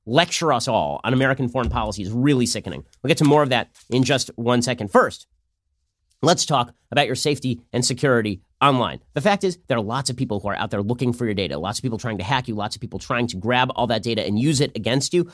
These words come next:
whether it is big tech that is looking to monitor you and use your data and monetize your data, or whether it's just a hacker looking for your credit card number.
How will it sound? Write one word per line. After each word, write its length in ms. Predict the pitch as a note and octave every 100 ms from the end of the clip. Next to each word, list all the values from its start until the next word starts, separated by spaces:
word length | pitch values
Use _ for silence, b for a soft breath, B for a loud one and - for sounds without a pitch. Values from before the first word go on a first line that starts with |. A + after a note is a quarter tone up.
| B
whether 260 | C#3+ C#3+ B2+
it 80 | A2+
is 160 | F#2+
big 240 | - D#3 C3+
tech 300 | D#3+ D#3 _ _
that 100 | G#2
is 80 | A2+
looking 220 | B2 B2+
to 40 | A2+
monitor 340 | B2 D3 C#3
you 160 | D3 A2+
and 160 | G2+
use 220 | A#2 D3
your 80 | C#3
data 180 | B2+ C3
and 140 | F#2+
monetize 380 | G#2 C3 C#3 C3+
your 100 | D#3
data, 180 | D3+ D#3
or 240 | F3 B3+
whether 200 | C#3+ C#3
it's 100 | C#3+
just 160 | - -
a 60 | B2+
hacker 280 | C#3+ D3
looking 280 | C3+ C3+ D3
for 80 | B2+
your 100 | A#2+
credit 240 | D#3 F#3+
card 160 | A#2+ G#2+
number. 260 | G2+ G2